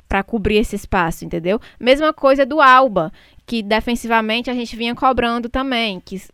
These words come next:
s-, o, o, o auge, o poder do Alba sempre foi ofensivamente, assim como o Dest. Também é um lateral de características mais ofensivas. E agora, essas três peças, eles estão conseguindo se potencializar e mostrar o melhor que elas podem oferecer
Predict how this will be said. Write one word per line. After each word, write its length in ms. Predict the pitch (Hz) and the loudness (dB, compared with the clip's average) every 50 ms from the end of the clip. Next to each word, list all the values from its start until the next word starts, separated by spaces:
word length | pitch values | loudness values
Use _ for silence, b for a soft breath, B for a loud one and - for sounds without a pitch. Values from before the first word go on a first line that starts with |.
| _ _ | _ _
s-, 220 | - - - _ - | -20 -20 -20 _ -16
o, 60 | 196 | -14
o, 880 | 185 214 165 98 98 - 214 214 208 202 196 190 185 180 175 170 - - | -14 -14 -14 -8 -4 -4 -2 0 0 0 -2 -2 -2 -2 -4 -6 -8 -8
o 140 | - 196 196 | -4 0 4
auge, 400 | 190 220 269 277 262 247 226 214 | 4 6 6 6 4 2 0 -2
o 60 | 185 | -4
poder 400 | - - 196 185 180 202 247 294 | -4 -4 -6 -4 2 4 4 4
do 160 | 254 214 208 202 | 4 2 2 4
Alba 300 | 196 226 262 220 - 233 | 4 4 4 2 0 -6
sempre 420 | - - 262 262 311 - 415 - | -6 -6 -6 -6 -4 -4 -4 -6
foi 320 | - - - 254 262 302 466 B B B B B B B _ - | -6 -2 -2 0 0 0 0 B B B B B B B _ 0
ofensivamente, 760 | - 294 - 415 415 - 415 415 440 480 523 480 294 - 240 214 | 0 0 0 -2 -4 -4 0 0 0 2 0 -2 -2 -2 -4 -4
assim 180 | - - 247 | -4 -4 -4
como 260 | 233 - 262 262 294 | -2 0 0 0 0
o 40 | 339 | 0
Dest. 460 | 285 294 220 185 175 - - - - _ _ _ - | 0 0 0 0 -2 -8 -14 -18 -20 _ _ _ -8
Também 400 | 208 196 202 196 208 233 262 277 | -8 -6 -4 -4 -2 -2 -2 -2
é 80 | 269 254 | -2 -2
um 160 | 254 254 254 | -2 -2 0
lateral 720 | 240 240 247 - 285 262 240 214 208 220 247 277 294 285 - _ | 0 0 0 0 0 0 2 2 2 2 2 0 -2 -6 -12 _
de 400 | 214 202 214 196 220 233 254 254 - | -12 -10 -8 -6 -6 -6 -6 -6 -4
características 640 | 269 240 - 240 - - 233 214 226 247 - 240 226 | -4 -2 -2 -4 -4 -4 -4 -4 -4 -4 -6 -6 -6
mais 180 | 233 233 240 | -6 -4 -4
ofensivas. 640 | 269 269 - 311 359 - - 302 233 175 165 - - b b b b b b b - | -4 -4 -4 -8 -10 -6 -6 -6 -6 -6 -8 -10 -14 b b b b b b b -2
E 60 | - | 0
agora, 520 | 262 277 262 277 294 311 330 349 - 339 - - | 2 2 4 4 4 4 4 2 0 -2 -2 -2
essas 340 | - 277 277 - 311 - - | -4 -2 -2 -2 -4 -4 -4
três 280 | - 285 277 349 - | -2 -2 -2 -2 -4
peças, 380 | - - 277 262 285 - 302 - | -2 0 0 2 0 -2 -2 0
eles 220 | 285 269 285 302 - | 0 0 0 -4 -6
estão 220 | - - 294 294 | -4 -2 -2 -2
conseguindo 500 | 285 311 302 - 320 262 247 262 269 277 | -2 -4 -6 -6 -8 -10 -8 -10 -10 -10
se 120 | 277 - - | -12 -10 -8
potencializar 760 | - 269 285 - 277 269 - 285 262 262 269 247 240 226 240 | -6 -6 -4 -4 -6 -6 -4 -4 -4 -2 -2 -2 0 0 0
e 100 | 254 247 | -2 -2
mostrar 380 | 254 262 269 277 - 285 254 | -2 -2 -2 -2 -2 -2 -2
o 60 | 247 247 | -2 2
melhor 560 | 254 285 320 330 302 269 254 302 381 - - | 2 2 2 4 6 8 8 8 8 4 0
que 100 | - 311 | -2 -2
elas 280 | 262 247 247 247 - | 0 0 0 -2 -4
podem 280 | - - 240 226 214 226 | -2 -2 -2 0 0 -4
oferecer 600 | 226 - - 220 220 240 240 - - 240 247 | -4 -4 -2 -2 0 -2 -2 -2 -4 -4 -4